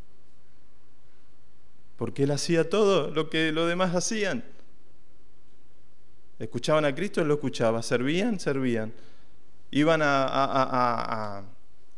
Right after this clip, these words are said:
con Cristo a, a evangelizar o a sanar, o él iba. No sé si recuerdan cuando Cristo manda de dos en dos.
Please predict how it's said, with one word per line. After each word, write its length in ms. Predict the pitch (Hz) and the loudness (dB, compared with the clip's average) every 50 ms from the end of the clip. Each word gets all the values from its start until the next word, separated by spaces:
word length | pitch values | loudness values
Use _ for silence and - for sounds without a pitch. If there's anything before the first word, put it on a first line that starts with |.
| - - - - - - - | -6 -6 -6 -6 -6 -4 0
con 160 | - 123 120 | 2 4 4
Cristo 340 | 113 135 151 147 - 156 147 | 4 4 4 4 6 6 6
a, 720 | 131 123 117 117 117 117 113 110 107 104 101 104 - - 107 | 6 6 6 4 4 4 4 2 2 0 0 -2 -2 -2 -2
a 40 | 107 | 0
evangelizar 640 | 110 113 113 - - 117 110 - - 147 151 156 156 | 0 0 2 2 0 0 2 4 6 8 8 8 8
o 80 | 143 | 6
a 60 | 127 | 6
sanar, 460 | 120 - 123 117 123 131 147 156 151 143 | 4 4 2 2 4 4 6 6 6 4
o 300 | 135 123 113 107 - - - - - - - - - - - - - - - - - - | 4 2 2 0 -2 -4 -6 -6 -6 -6 -6 -6 -6 -6 -6 -6 -6 -6 -6 -6 -4 -2
él 160 | 113 113 113 | 0 2 4
iba. 320 | 117 107 98 95 104 113 - - - - - - - - - - - - - - - - - - - - - - - - - - - - - - - - - - - - - - - - - - - - - - - - - - - - - | 4 4 4 2 0 -2 -4 -6 -6 -6 -6 -6 -6 -6 -6 -6 -6 -6 -6 -6 -6 -6 -6 -6 -6 -6 -6 -6 -6 -6 -6 -6 -6 -4 -4 -6 -6 -6 -6 -6 -6 -6 -6 -6 -4 -4 -4 -6 -6 -6 -6 -6 -6 -6 -6 -6 -6 -4 -4
No 100 | 113 110 | -4 -2
sé 140 | 107 123 120 | 0 0 0
si 120 | - 127 | 2 2
recuerdan 420 | 110 113 110 113 123 123 120 113 110 | 2 2 4 4 4 4 4 4 4
cuando 240 | 107 104 104 104 | 2 2 0 0
Cristo 260 | - 117 117 - - 110 | -2 -2 -2 -2 0 0
manda 400 | 107 113 117 117 117 117 113 110 | 0 0 0 0 0 0 0 0
de 180 | 104 101 98 | 0 0 0
dos 280 | 101 107 110 110 - - | 0 0 0 0 -2 -2
en 140 | 107 101 101 | -4 -2 -2
dos. 340 | 107 123 135 139 - - | -2 -2 -2 -2 -4 -4